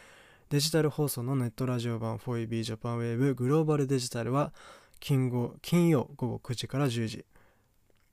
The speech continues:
そんなオーストラリアで放送している日本語放送ジャパンウェーブのメンバーは全員ボランティアです。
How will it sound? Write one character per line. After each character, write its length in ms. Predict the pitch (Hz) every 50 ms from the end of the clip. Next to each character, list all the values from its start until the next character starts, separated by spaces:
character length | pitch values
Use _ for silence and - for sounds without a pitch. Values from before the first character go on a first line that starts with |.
| _ _ _ _ _ _ _ _ _ _ _ _ _ _ _ _ _ - - - - -
そ 180 | - - - 156
ん 80 | 156
な 160 | 147 143 139 -
オ 80 | - 143
ー 20 |
ス 120 | 131 - -
ト 100 | - 139
ラ 100 | 127 123
リ 60 | 120
ア 20 |
で 100 | 123 135 147
放 180 | 143 139 143
送 180 | 131 - 143 131
し 80 | - -
て 140 | - 143
い 20 | 143
る 160 | 151 151 139
日 100 | 139 147
本 160 | 160 170 165
語 100 | 160 156
放 140 | 151 156 147
送 200 | - - 127 120
ジ 80 | 117 123
ャ 40 |
パ 160 | - - 147 143
ン 40 |
ウ 40 | 143
ェ 60 | 143
ー 40 | 139
ブ 80 | 123 127
の 80 | 123
メ 120 | 120 123 123
ン 60 | 120
バ 120 | 117 117
ー 20 | 120
は 160 | 135 147 143
全 280 | 123 127 143 160 175 175
員 120 | 165 156
ボ 80 | 147 143
ラ 100 | 147 139
ン 60 | 123
テ 100 | - 135
ィ 40 | 123
ア 40 |
で 100 | 120 120
す。 200 | 117 - - -